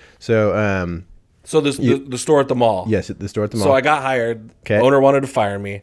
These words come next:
Speaker 2: and his, his wife's like, "No, no, no, he's such a nice guy. He won't steal from us, at least." So I had that. <laughs>
Speaker 1: That's the
Speaker 2: so I had
Speaker 1: standard.
Speaker 2: that
Speaker 1: That's the
Speaker 2: going.
Speaker 1: bar.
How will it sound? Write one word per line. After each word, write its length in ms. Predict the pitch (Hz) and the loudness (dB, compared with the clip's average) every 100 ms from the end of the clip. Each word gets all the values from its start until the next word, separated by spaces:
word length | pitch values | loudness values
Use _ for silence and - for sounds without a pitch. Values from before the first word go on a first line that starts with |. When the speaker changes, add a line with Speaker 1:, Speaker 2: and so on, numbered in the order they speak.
| _ _ _ | _ _ _
Speaker 2:
and 100 | - | -4
his, 200 | 120 117 - | -2 -2 -8
his 320 | 107 113 123 | -8 -2 0
wife's 240 | 117 113 123 | -2 -6 -6
like, 160 | 107 | -8
"No, 200 | 131 139 | -2 0
no, 80 | 139 | 0
no, 160 | 131 120 | 0 0
he's 140 | 113 | -2
such 180 | 143 139 | -4 -2
a 40 | |
nice 200 | 139 120 | -2 -2
guy. 160 | - 113 | -2 0
He 80 | 120 | 0
won't 180 | 139 | -2
steal 240 | - 120 127 | -4 -2 -2
from 200 | - 92 | -2 -12
us, 180 | 87 - | -12 -14
at 80 | - | -12
least." 360 | 90 85 - _ _ _ - | -12 -14 -20 _ _ _ -8
So 140 | 135 | -2
I 40 | 120 | 0
had 120 | 113 | 2
that. 420 | 123 - 127 123 | 0 0 -8 -10
<laughs> 60 | - | -4
Speaker 1:
That's 200 | 117 110 | -4 -4
the 120 | - | -2
Speaker 2:
so 120 | 113 | 4
I 60 | 151 | 6
had 120 | 143 | 6
Speaker 1:
standard. 40 | 135 | 6
Speaker 2:
that 160 | 139 | 4
Speaker 1:
That's 120 | 139 113 | 4 2
the 60 | |
Speaker 2:
going. 100 | 95 | 2
Speaker 1:
bar. 280 | 92 87 92 | 0 -2 -4